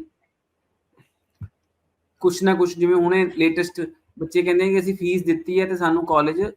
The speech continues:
ਪਾਸ ਕਰੇਗਾ। ਪਰ ਦੇਖੋ ਸਟੂਡੈਂਟ, ਮੇਰੀ ਤੁਹਾਨੂੰ ਸਾਰਿਆਂ ਨੂੰ ਐਡਵਾਈਸ ਹੈ ਕਿ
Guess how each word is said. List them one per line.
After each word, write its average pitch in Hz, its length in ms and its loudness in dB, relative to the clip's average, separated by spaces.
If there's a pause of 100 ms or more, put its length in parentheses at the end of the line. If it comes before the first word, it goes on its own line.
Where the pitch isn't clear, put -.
(340)
ਪਾਸ 143 400 6
ਕਰੇਗਾ। 120 460 -4 (500)
ਪਰ - 100 -6
ਦੇਖੋ 202 240 2
ਸਟੂਡੈਂਟ, 202 400 -2
ਮੇਰੀ 180 300 6
ਤੁਹਾਨੂੰ 190 260 0
ਸਾਰਿਆਂ 170 280 2
ਨੂੰ 185 100 0
ਐਡਵਾਈਸ 151 500 0
ਹੈ 151 240 -2
ਕਿ 170 440 -4